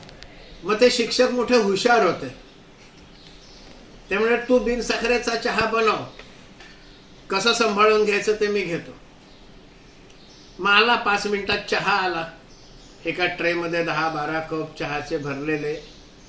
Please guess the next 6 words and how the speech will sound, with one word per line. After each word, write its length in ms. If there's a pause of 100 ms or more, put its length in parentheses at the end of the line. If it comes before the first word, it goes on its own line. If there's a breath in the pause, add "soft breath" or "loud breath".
(400)
आले 240
बाहेर. 280 (1120)
शिक्षकांच्या 600
पत्नी 360
घेऊन 320
आल्या 240